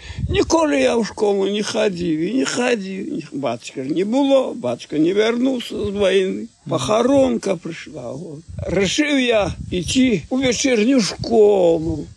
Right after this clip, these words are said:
То днёўную трэба ў школу хадзіць пастаянна, щоб панімаць. А то адзін дзень пайдзі, а далей зноў тры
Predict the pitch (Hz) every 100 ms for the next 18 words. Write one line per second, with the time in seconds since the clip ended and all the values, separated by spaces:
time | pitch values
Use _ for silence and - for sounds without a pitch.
0 | - 208 196 196 220 220 220 170 156 233
1 | 220 180 156 - 220 190 190 226 196 165
2 | 151 202 - 330 330 320 311 302 247 -
3 | 208 - 240 240 233 202 - - 220 214
4 | 254 220 196 240 220 240 240 - 247 240
5 | 233 262 - 196 180 202 190 175 147 202
6 | 185 143 - 180 226 262